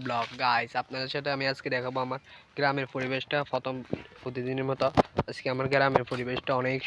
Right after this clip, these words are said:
সুন্দর, দেখতে পারবেন। এখানে মনে করেন, ও আমাদের এখানে একটা বাগান আছে, ওইদিকে তারপর আছে মনে করেন হাতর, হাতর, এমনি বহুত মাছ হওয়া যায়, মানে,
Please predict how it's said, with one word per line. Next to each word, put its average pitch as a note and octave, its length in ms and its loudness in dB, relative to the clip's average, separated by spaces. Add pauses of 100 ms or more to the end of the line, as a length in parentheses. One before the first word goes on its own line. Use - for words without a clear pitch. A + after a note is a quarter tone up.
সুন্দর, B2 320 0 (160)
দেখতে B2 280 -6
পারবেন। B2+ 240 6 (540)
এখানে B2+ 300 0
মনে B2 200 2
করেন, A#2+ 260 0
ও - 20 -4 (120)
আমাদের A#2+ 240 -4 (100)
এখানে B2 240 -6
একটা - 140 -8 (100)
বাগান A2 340 -4
আছে, A#2+ 160 -8 (1000)
ওইদিকে C#3+ 420 4 (420)
তারপর C3+ 260 0 (120)
আছে B2+ 140 -2 (160)
মনে B2+ 160 2
করেন B2+ 220 0
হাতর, B2 260 -4 (400)
হাতর, B2 240 -10 (640)
এমনি C#3 260 0 (160)
বহুত C#3+ 240 0
মাছ A2+ 200 0
হওয়া A#2 160 -6
যায়, A#2 140 -8
মানে, C3+ 160 -6